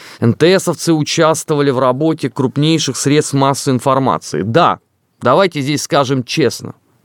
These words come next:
Это все в формате идеологической борьбы против Советского Союза. Но объем,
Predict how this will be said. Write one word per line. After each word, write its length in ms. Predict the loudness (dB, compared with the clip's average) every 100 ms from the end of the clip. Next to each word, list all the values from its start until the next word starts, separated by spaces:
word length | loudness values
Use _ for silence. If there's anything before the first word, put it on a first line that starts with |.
| _
Это 300 | 2 2 0
все 340 | -2 0 2
в 60 | 0
формате 720 | 0 0 0 0 0 -2 -4 -4
идеологической 1000 | -2 2 2 4 0 -2 -6 -8 -4 -2
борьбы 440 | 2 2 2 0
против 420 | 0 -2 -2 -4
Советского 580 | -2 0 2 0 -2 -4
Союза. 520 | -4 -2 0 -2 -6 -14 _ _ -20 _
Но 320 | 0 2 0 0
объем, 800 | -2 0 0 -2 0 2 2 -2